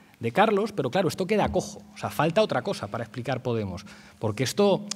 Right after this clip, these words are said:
lo podía haber probado mucha gente, podría haber, digamos, muchos movimientos políticos, incluso de signo diferente, que dijeran, bueno, pues nosotros vamos a tener como ideología fundamental la democracia y vamos a tratar de, de decir cosas sensatas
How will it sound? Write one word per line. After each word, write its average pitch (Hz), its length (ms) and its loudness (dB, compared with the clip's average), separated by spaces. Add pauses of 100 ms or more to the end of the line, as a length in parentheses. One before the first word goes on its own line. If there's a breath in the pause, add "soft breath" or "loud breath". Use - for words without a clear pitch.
lo 123 100 2
podía 123 300 4
haber 170 180 4
probado 165 300 6
mucha 208 260 2
gente, 165 360 0 (220)
podría 143 320 2
haber, 165 300 4 (520 loud breath)
digamos, 139 320 2
muchos 202 280 0
movimientos 143 520 0
políticos, 170 600 0 (180)
incluso 131 340 -2
de 113 120 0
signo 170 300 0
diferente, 185 640 0 (260 loud breath)
que 139 100 -2
dijeran, 127 440 -2
bueno, 165 240 2
pues 202 160 -2
nosotros 135 400 -2
vamos 160 240 0
a 156 60 -2
tener 160 240 -2
como 202 200 2
ideología 143 440 2
fundamental 151 500 -2
la 175 120 2
democracia 170 480 2
y - 20 0
vamos 160 260 0
a - 60 0
tratar 156 340 2
de, 160 220 2 (240 loud breath)
de 123 120 2
decir 120 340 0
cosas 147 280 0
sensatas 208 600 2